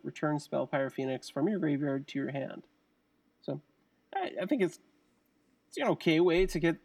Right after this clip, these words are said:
uh, another use out of your cycling cards, but I think it, overall it's kinda slow, a little clunky, but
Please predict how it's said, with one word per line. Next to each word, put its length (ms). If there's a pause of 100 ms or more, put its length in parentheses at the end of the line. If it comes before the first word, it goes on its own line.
(260)
uh, 420
another 260
use 300
out 80
of 60
your 80
cycling 380
cards, 360
but 180
I 60
think 200
it, 100 (280)
overall 360
it's 100
kinda 280 (540)
slow, 480 (160)
a 20
little 160
clunky, 400 (380)
but 180